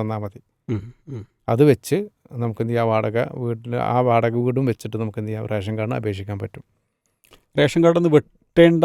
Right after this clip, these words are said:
Speaker 2: കുറേ അവസരങ്ങൾ വരാറുണ്ട്, മരണം മറ്റു പോലെയൊക്കെ. അ-, അത് അതിൻ്റെ നടപടിക്രമ-, ക്രമങ്ങൾ ഇങ്ങനെ തന്നെ, ഓൺലൈൻ തന്നെയാണോ?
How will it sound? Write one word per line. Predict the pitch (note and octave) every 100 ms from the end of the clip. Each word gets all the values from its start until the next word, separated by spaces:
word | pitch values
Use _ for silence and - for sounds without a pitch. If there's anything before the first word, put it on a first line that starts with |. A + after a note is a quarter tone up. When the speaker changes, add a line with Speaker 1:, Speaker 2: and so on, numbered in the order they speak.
| E3
Speaker 2:
കുറേ | D3+ C#3
അവസരങ്ങൾ | C#3 A#2+ B2 A#2
വരാറുണ്ട്, | A2+ G#2+ A2 A#2
മരണം | A2+ G#2+ A#2 A#2 -
മറ്റു | C3 -
പോലെയൊക്കെ. | A2 G#2+ G#2 - - - _ -
അ-, | D3 D#3
അത് | D#3
അതിൻ്റെ | E3 E3+ D#3+ E3
നടപടിക്രമ-, | D3+ C3+ B2 A#2 B2+ - -
ക്രമങ്ങൾ | B2+ A#2+ A#2 A#2
ഇങ്ങനെ | B2 A2
തന്നെ, | A#2 A2+
ഓൺലൈൻ | B2 A#2+ A2+
തന്നെയാണോ? | G#2 F#2 E2